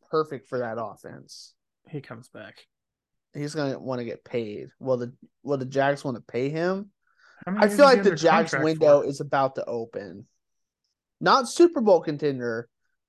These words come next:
Speaker 1: but, like, if you are the owner, it's Amir Khan, right?
Speaker 2: Yeah, Amir Khan.
Speaker 1: This is your first chance of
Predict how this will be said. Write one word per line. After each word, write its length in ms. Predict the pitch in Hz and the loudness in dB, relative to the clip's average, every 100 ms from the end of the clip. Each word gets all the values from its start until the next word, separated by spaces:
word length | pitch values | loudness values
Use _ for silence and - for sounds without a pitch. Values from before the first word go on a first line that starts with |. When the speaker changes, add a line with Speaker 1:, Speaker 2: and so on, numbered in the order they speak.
| _ _ - | _ _ 2
Speaker 1:
but, 200 | 185 175 | 2 6
like, 260 | 196 185 180 | 4 4 2
if 220 | 175 175 | 0 0
you 260 | 202 285 269 | 0 4 4
are 120 | 233 | 4
the 160 | 160 | -2
owner, 500 | 156 165 139 123 131 _ | -2 0 -2 -6 -10 _
it's 140 | 139 160 | -14 -6
Amir 280 | 165 165 | 0 2
Khan, 360 | 151 160 131 117 | 2 -2 -2 -4
right? 320 | 113 127 139 - _ _ _ _ _ _ _ | -6 -6 -8 -12 _ _ _ _ _ _ _
Speaker 2:
Yeah, 160 | - 151 | -4 -4
Amir 220 | 135 127 | -4 -10
Khan. 240 | - 127 131 _ _ _ _ _ _ _ _ _ _ - | -10 -16 -16 _ _ _ _ _ _ _ _ _ _ -8
Speaker 1:
This 300 | 165 214 240 | 2 2 4
is 180 | 320 277 | 0 2
your 180 | 277 208 | 2 2
first 600 | - 175 190 214 - - | -2 2 2 2 -4 -12
chance 720 | 170 147 151 180 - - - _ _ _ _ _ _ - | -6 -4 -4 -6 -10 -18 -20 _ _ _ _ _ _ 0
of 180 | 175 | 2